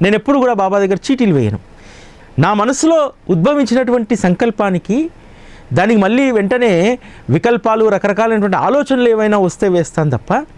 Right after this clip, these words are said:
సర్వసాధారణంగా బాబాకు సంబంధించినటువంటి పనిలో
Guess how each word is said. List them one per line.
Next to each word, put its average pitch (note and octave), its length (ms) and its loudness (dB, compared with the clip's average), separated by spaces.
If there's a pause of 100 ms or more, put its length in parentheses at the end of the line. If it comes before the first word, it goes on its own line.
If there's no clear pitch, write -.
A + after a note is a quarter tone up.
(440)
సర్వసాధారణంగా B3+ 840 0
బాబాకు G#3+ 340 -2
సంబంధించినటువంటి G3 580 0
పనిలో E3+ 380 0